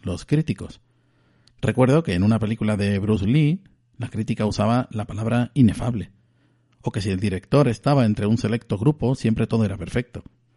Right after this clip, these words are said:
No han sido una guía para mí. Al fin y al cabo he visto lo que he querido ver, sin importarme mucho las críticas, más que la mía o la de alguien muy afín. Pero leer las críticas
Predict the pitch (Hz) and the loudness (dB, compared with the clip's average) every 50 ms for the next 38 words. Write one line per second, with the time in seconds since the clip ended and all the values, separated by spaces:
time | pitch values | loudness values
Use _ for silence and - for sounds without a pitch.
0 | _ _ _ _ _ _ _ _ _ _ _ _ _ - - - - - - _ | _ _ _ _ _ _ _ _ _ _ _ _ _ -20 -20 -20 -20 -20 -20 _
1 | _ - - 190 170 123 - 147 139 110 101 98 101 101 104 110 104 98 - 92 | _ 4 4 6 6 6 4 2 2 4 2 2 2 0 0 -2 -2 -2 0 4
2 | 110 170 175 120 - _ _ _ _ _ - - 101 - 98 101 117 113 107 - | 6 6 6 6 2 _ _ _ _ _ -10 -8 -4 0 4 4 4 4 4 2
3 | 120 120 131 135 117 113 120 - - 139 143 156 139 110 98 101 107 107 - 101 | 2 4 4 4 4 2 0 0 2 2 4 4 2 0 -2 -2 -4 -4 -4 -6
4 | 104 95 85 90 117 143 135 - - _ _ _ _ _ - - 113 117 120 - | -6 -6 -4 0 2 2 0 0 -4 _ _ _ _ _ -4 2 4 4 4 4
5 | 123 113 - 139 139 139 143 135 131 113 110 131 139 - - 92 90 92 - - | 2 2 2 2 4 4 6 6 6 8 6 6 4 4 2 0 -2 -4 -4 -2
6 | 139 147 143 - - - 87 - - - _ _ _ _ _ _ _ - 98 98 | -2 -2 -2 -4 -8 -10 -10 -12 -14 -20 _ _ _ _ _ _ _ -4 -4 -4
7 | 107 - - - 101 92 90 92 92 131 151 156 151 131 113 107 101 101 98 110 | -4 -4 -4 -2 -2 -2 -2 2 4 4 6 6 6 4 2 2 0 0 0 2
8 | 113 113 104 101 107 101 87 - - 123 98 - _ _ _ _ _ _ _ _ | 2 4 4 4 4 2 2 0 0 0 0 -2 _ _ _ _ _ _ _ _
9 | _ _ _ _ _ _ _ _ - 127 123 120 117 120 139 165 170 147 120 - | _ _ _ _ _ _ _ _ 2 2 4 4 4 4 4 4 4 2 2 0
10 | - - 185 185 165 - 117 - 135 156 180 - - | 2 4 4 4 4 4 2 2 2 2 2 0 -2